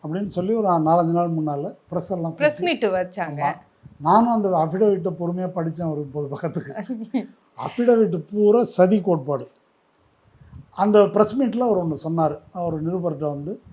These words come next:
Speaker 1: "செத்தவங்கெல்லாம் இங்க கூட்டத்துக்கு வந்து தான் செத்தாங்கன்றதுக்கு என்ன ஆதாரம் இருக்கு? ஆஸ்பத்திரியில செத்தவங்கெல்லாம் எங்க கணக்குல சேர்க்குறீங்க?" அப்படி
Speaker 2: உச்சபட்சம் அது.
Speaker 1: ஆமா, அப்படியே பேசினாரு.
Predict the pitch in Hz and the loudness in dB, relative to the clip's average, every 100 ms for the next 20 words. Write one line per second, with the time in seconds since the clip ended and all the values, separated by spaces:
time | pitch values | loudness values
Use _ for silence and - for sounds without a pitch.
0 | - - - 165 - 247 226 220 247 247 | -18 -18 -10 -6 0 2 2 2 2 0
1 | 185 190 170 - 240 254 240 220 214 226 | -2 -4 -6 -8 -6 -4 -2 -2 -2 -2
2 | 185 170 185 180 175 175 175 156 160 151 | -4 -4 -4 -4 -6 -6 -6 -6 -4 -4
3 | 156 143 127 107 120 110 _ - _ - | -4 -6 -8 -16 -20 -20 _ -20 _ -2
4 | 190 220 254 214 196 160 160 170 170 190 | 0 0 2 2 2 0 -2 0 0 0
5 | 160 156 160 160 151 151 131 123 117 120 | 0 -2 -2 -2 -4 -6 -8 -10 -14 -16
6 | - _ - - - - _ - 160 208 | -20 _ -20 -20 -20 -20 _ -6 -2 8
7 | 277 247 233 - 180 147 - - 220 147 | 8 8 2 -2 -4 -6 -12 -4 -2 0
8 | 139 - _ - - 170 208 220 247 190 | -4 -8 _ -20 -6 -2 4 6 6 4
9 | 156 - 180 156 143 123 | 2 0 -4 -2 -6 -8